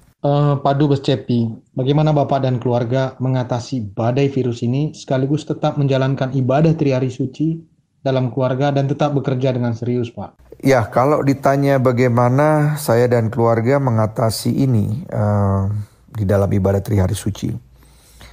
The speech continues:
Speaker 2: Seperti yang saya sampaikan, eh, di awal-awal bahwa, eh, ya kami melaksanakan semua protokol yang disampaikan oleh pemerintah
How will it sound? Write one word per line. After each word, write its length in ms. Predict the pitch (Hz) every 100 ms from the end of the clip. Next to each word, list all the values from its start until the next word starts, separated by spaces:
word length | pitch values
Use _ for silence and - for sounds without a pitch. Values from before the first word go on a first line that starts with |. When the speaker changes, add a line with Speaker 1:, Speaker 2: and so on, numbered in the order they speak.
| - -
Speaker 2:
Seperti 280 | - 127 131
yang 80 | 127
saya 140 | 127
sampaikan, 800 | 123 110 110 110 117 151 190 220
eh, 300 | 240 - 104
di 100 | 98 107
awal-awal 480 | 95 98 98 101 135 120
bahwa, 560 | 101 95 127 147 143 - - - - - - _ -
eh, 680 | 110 113 110 110 107 104 107 113 123 - - _ - - _ - - - -
ya 60 | 113
kami 560 | 110 117 139 170 165 156 170 - _ _ -
melaksanakan 560 | 110 104 117 117 117
semua 320 | 117 107 104
protokol 560 | 107 101 - 92 117 117
yang 160 | 113 101
disampaikan 480 | 101 95 117 104
oleh 160 | 104 98
pemerintah 800 | 107 98 98 98 117 107 -